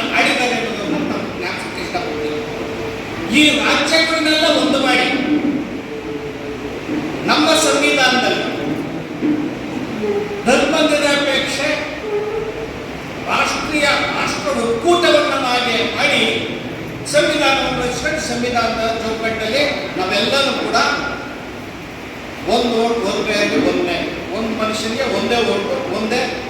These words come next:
ಗೌರವ, ಒಂದೇ ಮೌಲ್ಯ ಅಂತ ಹೇಳಿ ನಾವಿದ್ದೀವಿ. ಆದ್ರೆ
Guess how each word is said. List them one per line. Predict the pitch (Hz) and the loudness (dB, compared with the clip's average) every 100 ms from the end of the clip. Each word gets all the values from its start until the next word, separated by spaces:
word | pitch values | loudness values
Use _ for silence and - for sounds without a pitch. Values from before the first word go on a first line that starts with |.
| - 220 | -6 0
ಗೌರವ, | 226 220 208 - 190 | 2 4 2 0 0
ಒಂದೇ | 220 240 233 | 2 2 2
ಮೌಲ್ಯ | - 208 208 196 | 2 0 2 2
ಅಂತ | 185 - 196 | 0 -2 0
ಹೇಳಿ | 254 202 - - - - - | 2 2 0 -4 -6 -8 -6
ನಾವಿದ್ದೀವಿ. | 180 180 180 - - - - - - - - - - - - - | -2 0 -2 -4 -4 -6 -6 -8 -8 -8 -8 -6 -6 -6 -2 2
ಆದ್ರೆ | 339 339 | 4 4